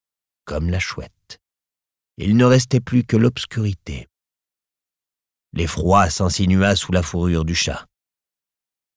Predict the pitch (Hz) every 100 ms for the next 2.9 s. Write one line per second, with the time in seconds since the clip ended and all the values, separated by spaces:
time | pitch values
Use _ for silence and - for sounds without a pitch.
0 | _ - 147 127 127 131 104 95 127 127
1 | _ _ _ _ 78 92 90 - 98 87
2 | 80 82 98 92 92 82 82 117